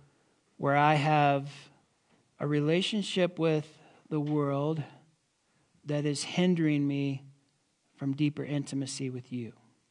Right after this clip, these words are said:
And I just want to bless you as you go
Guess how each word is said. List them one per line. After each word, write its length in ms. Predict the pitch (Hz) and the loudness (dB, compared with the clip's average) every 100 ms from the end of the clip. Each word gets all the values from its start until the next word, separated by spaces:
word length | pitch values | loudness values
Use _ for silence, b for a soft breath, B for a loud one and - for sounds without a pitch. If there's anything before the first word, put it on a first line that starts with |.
| _ _ _ _ _ _ _ _ _ _ _ | _ _ _ _ _ _ _ _ _ _ _
And 160 | 143 143 | -6 -4
I 80 | 156 | -4
just 220 | 185 202 | -4 -4
want 160 | 196 | 0
to 100 | 170 | 0
bless 540 | 139 147 147 151 147 - | -2 -2 0 0 -2 -6
you 260 | 143 139 | -4 -4
as 220 | 147 143 147 | -4 -4 -4
you 140 | 147 | -4
go 400 | 147 151 156 147 | -2 -2 0 -2